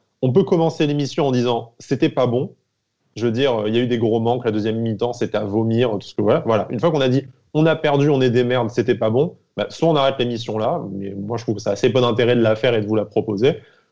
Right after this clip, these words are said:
ou alors on essaie de détricoter ce qu'il y a, ce qu'il y a derrière. Donc, euh, oui, j'ai, j'ai l'air, euh, spécialement optimiste, euh, malhonnête et de mauvaise foi à défendre Ursa. Bah, en fait, euh, non, c'est juste que déjà j'essaie de m'en auto-persuader moi-même, parce que sinon, bah, je vais me jeter du deuxième étage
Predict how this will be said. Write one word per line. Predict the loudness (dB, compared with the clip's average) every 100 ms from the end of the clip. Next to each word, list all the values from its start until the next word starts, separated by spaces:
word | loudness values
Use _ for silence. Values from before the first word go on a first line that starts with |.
| _
ou | 2
alors | 2 4
on | 2
essaie | 0 2
de | 2
détricoter | 2 0 0 2 0
ce | 0
qu'il | 2
y |
a, | 2 0
ce | 0
qu'il | 0
y |
a |
derrière. | 0 -2 -6 -8
Donc, | -6 -4
euh, |
oui, | 0 2 2
j'ai, | 2 0
j'ai | 2 4
l'air, | 4 2
euh, | 0
spécialement | 0 -2 2 2 2
optimiste, | -2 -2 -2 0 0 -2 0
euh, | 4 4
malhonnête | 4 4 4 2 0 0
et |
de | -2
mauvaise | 0 0 -2
foi | 0 0
à | 0
défendre | -2 -4 -6
Ursa. | -6 -2 0 0 -4 _ _ _ _
Bah, | -10
en | -6
fait, | -4 -2 0
euh, | 0 0
non, | -2 -2
c'est | -4 0
juste | 2 4
que | 2 0 -16 _
déjà | 2 4 4
j'essaie | 2 0
de |
m'en | 0
auto-persuader | 0 0 0 -2 -2 -4 -2
moi-même, | -2 -2 -2
parce | -2
que | -4
sinon, | -4 -4 -4
bah, | -4 -4 -4
je | -4
vais |
me | 0
jeter | 2 2
du | 2
deuxième | 0 0 -2
étage | 2 2 2